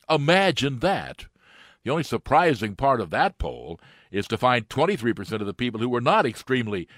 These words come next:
or very worried about crime in our cities. I guess these are people who either, uh, have, uh, a great need for an adrenaline rush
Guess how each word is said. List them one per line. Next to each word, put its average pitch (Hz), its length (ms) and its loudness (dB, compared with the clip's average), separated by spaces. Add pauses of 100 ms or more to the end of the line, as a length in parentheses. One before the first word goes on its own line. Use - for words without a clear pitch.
or 104 140 0
very 104 340 2
worried 92 340 -2
about 85 240 -4
crime 101 300 -4
in 87 80 -8
our 87 120 -6
cities. 80 480 -10 (1080)
I 85 80 -14
guess 104 240 -4
these 98 200 -8
are 92 120 -10
people 107 340 -8
who 95 240 -12 (240)
either, 104 380 -8 (320)
uh, 90 220 -10
have, 98 380 -8
uh, 98 200 -8
a 90 120 -14
great 95 360 -8
need 110 240 -6
for 101 180 -6
an 95 80 -6
adrenaline 107 420 -8
rush 131 480 -2